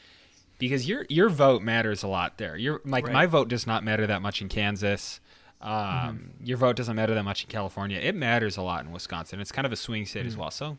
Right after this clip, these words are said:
Speaker 1: you know, move to Wisconsin. You'll, you'll feel important
Speaker 2: Hey,
Speaker 1: there.
Speaker 2: moved, you know, Georgia, newly a swing state also,
Speaker 1: Oh, yeah,
Speaker 2: you
Speaker 1: it's
Speaker 2: know.
Speaker 1: true. It's true.
Speaker 2: After this, this, it went, it went blue for the first time, like, in my lifetime. Um,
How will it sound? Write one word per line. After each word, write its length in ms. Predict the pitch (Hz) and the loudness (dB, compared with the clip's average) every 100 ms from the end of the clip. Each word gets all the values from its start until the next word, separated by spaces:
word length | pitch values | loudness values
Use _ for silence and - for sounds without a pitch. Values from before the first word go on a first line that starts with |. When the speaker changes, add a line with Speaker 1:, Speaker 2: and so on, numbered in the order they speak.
| - | -8
Speaker 1:
you 120 | 156 | -4
know, 120 | 120 | -2
move 180 | 147 247 | -2 -2
to 80 | 202 | -2
Wisconsin. 560 | 135 - 90 - - - _ _ _ | -4 -6 -8 -10 -16 -18 _ _ _
You'll, 200 | - 165 139 | -2 0 2
you'll 100 | 165 | 0
feel 220 | - 175 | 2 2
important 300 | 139 170 180 | 2 2 2
Speaker 2:
Hey, 60 | 104 | 2
Speaker 1:
there. 260 | 82 64 - - | -4 -6 -8 -8
Speaker 2:
moved, 400 | 127 143 165 147 - | 0 2 2 0 -4
you 120 | 120 | -2
know, 120 | 165 | 0
Georgia, 760 | 131 123 143 185 147 123 104 - | 0 0 2 2 2 -2 -4 -8
newly 420 | 131 135 135 123 113 | 2 4 4 2 -2
a 60 | |
swing 300 | - 117 104 | -4 -6 -6
state 340 | - - 98 - | -6 -6 -8 -4
also, 160 | 120 156 285 | -2 0 2
Speaker 1:
Oh, 160 | 214 | 4
yeah, 180 | 165 214 | 8 8
Speaker 2:
you 80 | 151 | 6
Speaker 1:
it's 140 | 98 | 2
Speaker 2:
know. 40 | - | -2
Speaker 1:
true. 220 | 175 160 | 0 0
It's 140 | - - | -2 -4
true. 260 | - 147 98 | -4 -6 -6
Speaker 2:
After 260 | 113 113 | -6 -6
this, 120 | 117 - | -8 -8
this, 320 | - 117 - | -6 -2 -2
it 60 | |
went, 280 | 113 127 104 | -2 -2 0
it 240 | 127 127 113 | 0 0 0
went 220 | 127 101 | -2 -2
blue 340 | 113 131 139 | 0 2 2
for 140 | 101 107 | 0 -8
the 60 | |
first 240 | - 107 - | -8 -8 -6
time, 180 | 110 104 | -8 -10
like, 380 | 98 - - - | -12 -14 -16 -14
in 160 | - 110 | -10 -4
my 180 | 110 156 | 4 4
lifetime. 640 | 123 98 - - 92 131 - - - - | 4 0 -8 -12 -12 -14 -18 -20 -16 -10
Um, 240 | 196 190 | -10 -10